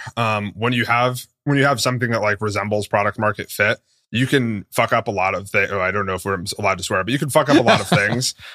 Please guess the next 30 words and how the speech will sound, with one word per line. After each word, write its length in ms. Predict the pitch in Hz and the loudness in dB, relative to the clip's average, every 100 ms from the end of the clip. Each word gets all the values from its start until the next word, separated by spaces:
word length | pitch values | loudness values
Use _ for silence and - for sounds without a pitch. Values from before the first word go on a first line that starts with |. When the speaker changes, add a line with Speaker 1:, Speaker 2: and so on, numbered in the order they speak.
| - - | -4 2
Speaker 1:
um, 680 | 131 120 117 113 110 110 - | 2 4 2 2 0 -4 -2
you 100 | 131 | 2
know, 300 | 120 110 110 - | 4 2 0 -2
and 320 | 127 123 120 - | 2 2 0 -2
it 140 | 131 | 0
will 140 | 127 120 | 0 0
still, 580 | - 127 120 120 117 - | 0 2 2 2 -2 -8
it 80 | - | -4
will 160 | 120 110 | -2 0
still, 300 | - 120 110 | 0 0 0
like, 220 | 107 101 | 0 0
go 260 | 107 104 - - | -2 -2 -4 0
quite 220 | 113 90 | 0 2
well 260 | 101 117 | 2 2
because 500 | 131 120 113 110 104 | 2 0 2 0 0
there's 160 | - 110 | -4 -4
just 200 | 107 - | -2 0
so 160 | 127 110 | 0 0
much 260 | 104 - | -2 -2
pull. 340 | - 98 165 - - - - | -2 0 -2 -6 -20 -6 0
I 80 | |
think 140 | 147 214 | 2 2
that's 120 | 143 | 2
kind 140 | 135 | 0
of 80 | 127 | 2
what 80 | 110 | 2
happened 240 | 104 104 | 0 -2
with 140 | 92 - | -8 -2
Constitution 500 | 98 95 95 92 120 | -2 -2 -4 -4 0
dao. 260 | 131 143 | 2 0